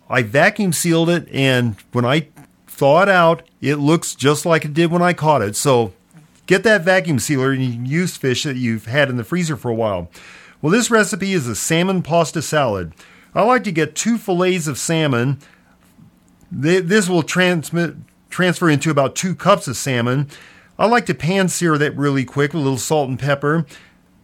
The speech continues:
Take it aside, then I like to break it up into bite-sized pizzas. Then get a bell pepper. I like to slice that into thin slices. Two green onions, chop that up real fine.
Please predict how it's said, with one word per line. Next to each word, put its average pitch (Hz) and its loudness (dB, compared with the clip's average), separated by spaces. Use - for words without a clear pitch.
Take 208 2
it 226 0
aside, 175 4
then 165 0
I 190 4
like 190 0
to 175 -4
break 170 -2
it 185 -4
up 185 0
into 131 -2
bite-sized 160 0
pizzas. 107 -8
Then 233 4
get 170 2
a 139 0
bell 147 2
pepper. 170 -2
I 131 0
like 143 2
to 139 -8
slice 151 0
that 175 0
into 151 -2
thin 123 -2
slices. 135 -2
Two 202 -2
green 190 2
onions, 185 2
chop 170 0
that 175 2
up 190 0
real 135 0
fine. 135 -2